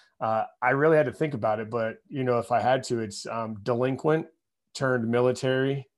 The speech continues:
turned serial entrepreneur has kind of been my journey through life. And, um, you know, I was a, you know, I started off as a child as a bad, <laughs> bad, bad kid, uh, grew up below,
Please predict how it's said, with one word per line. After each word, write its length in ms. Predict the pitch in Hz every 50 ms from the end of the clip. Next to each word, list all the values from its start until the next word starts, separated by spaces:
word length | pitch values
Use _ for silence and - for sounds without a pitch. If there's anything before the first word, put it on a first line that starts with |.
| _ _
turned 300 | - - 135 123 120 113
serial 400 | - - 139 127 123 123 123 120
entrepreneur 680 | 117 113 107 - - 117 110 107 101 98 95 - - - - _ _ _ _ _ _ _ _ -
has 140 | 127 120 -
kind 200 | - 135 123 123
of 80 | 120 110
been 160 | 123 120 120
my 160 | 117 117 113
journey 440 | 107 98 107 117 117 117 113 113 107
through 260 | - 120 113 107 107
life. 420 | 107 107 101 101 101 - - - - -
And, 360 | 120 123 123 120 120 117 113
um, 440 | 113 113 110 107 107 104 101 101 - _ _ _ _ _ _ _ _ _ _ 143
you 60 | 139
know, 80 | 131 123
I 140 | 120 151
was 180 | 180 190 156 143
a, 580 | 151 135 127 123 120 117 117 113 110 104 98 - -
you 80 | 143 143
know, 100 | 131 123
I 100 | 123 123
started 360 | - - 143 135 135 131 131
off 180 | 127 123 - 127
as 120 | 117 104
a 40 | 101
child 280 | - - 127 123 117
as 80 | 110 107
a 40 | 104
bad, 580 | 95 - 113 107 110 110 107 104 104 98 90 - _
<laughs> 120 | _ _ -
bad, 440 | 135 - 165 - - 139 117 107 107
bad 360 | 117 143 120 117 113 113 107
kid, 440 | - 131 120 113 110 110 110 107 - - - - - - _
uh, 240 | - 117 113 110 110
grew 300 | 110 110 123 131 135 131
up 80 | 120 110
below, 520 | 123 120 120 120 120 120 117 113 110 113